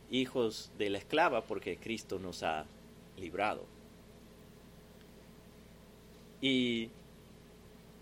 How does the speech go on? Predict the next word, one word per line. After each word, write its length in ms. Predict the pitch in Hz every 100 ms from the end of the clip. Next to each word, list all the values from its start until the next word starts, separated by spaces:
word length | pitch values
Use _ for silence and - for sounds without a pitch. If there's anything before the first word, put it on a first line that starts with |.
| - - - - - - - - - - - - - - - - - - - - - - - - - - - - - - - - - - - - - -
es 500 | 123 139 135 -